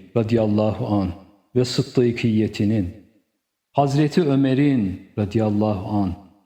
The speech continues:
ve hak ile batılı ayırt ediciliğinin, Hazreti Osman'ın radıyallahu anh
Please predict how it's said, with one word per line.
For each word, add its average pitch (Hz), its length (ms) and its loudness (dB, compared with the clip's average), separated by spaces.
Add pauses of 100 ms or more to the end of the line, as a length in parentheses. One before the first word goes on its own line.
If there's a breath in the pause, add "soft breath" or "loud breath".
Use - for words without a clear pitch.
(260)
ve 127 60 2
hak 139 440 -2
ile 120 320 0
batılı 113 460 0
ayırt 117 380 0
ediciliğinin, 92 840 -4 (720)
Hazreti 147 440 2
Osman'ın 147 840 2
radıyallahu 117 800 0
anh 110 160 0